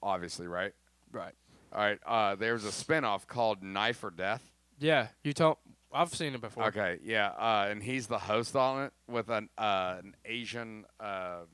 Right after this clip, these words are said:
Speaker 1: guy. He, I think he was a Delta Force or Green Beret or Marine
Speaker 2: Okay.
Speaker 1: or something other. But, um,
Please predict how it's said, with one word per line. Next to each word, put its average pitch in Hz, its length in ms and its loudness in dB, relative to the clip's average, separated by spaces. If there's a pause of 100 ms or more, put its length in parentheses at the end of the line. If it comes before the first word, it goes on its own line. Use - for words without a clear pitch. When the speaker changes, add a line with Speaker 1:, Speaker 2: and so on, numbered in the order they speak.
(480)
Speaker 1:
guy. 113 460 -2
He, 104 80 -16 (120)
I 135 60 -12
think 117 200 -12
he 123 60 -10
was 95 180 -10
a 92 340 -2 (420)
Delta 107 320 -2
Force 113 520 -4
or 87 280 -12 (840)
Green 113 320 -4
Beret 113 600 2
or 82 220 -4 (200)
Marine 92 300 -2
Speaker 2:
Okay. 127 120 -2
Speaker 1:
or 117 120 -2
something 123 260 -4
other. 123 300 2 (720)
But, 113 180 6
um, 98 440 6